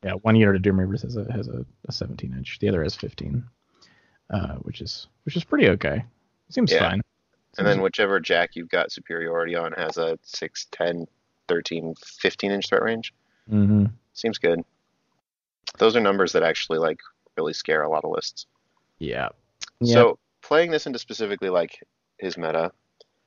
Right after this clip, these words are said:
Speaker 2: uh, and this is Deadman on Discord who posted this again. So I like this a lot into Crix. I think there's not quite as many, like, Gunline Crix,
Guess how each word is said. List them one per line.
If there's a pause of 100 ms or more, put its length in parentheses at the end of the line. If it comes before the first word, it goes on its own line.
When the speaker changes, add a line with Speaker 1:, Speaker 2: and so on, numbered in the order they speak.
(320)
Speaker 2:
uh,
and
this
is (120)
Deadman
on
Discord
who
posted
this
again.
So
I
like
this
a
lot
into (160)
Crix. (340)
I
think (680)
there's
not
quite (240)
as
many,
like,
Gunline
Crix,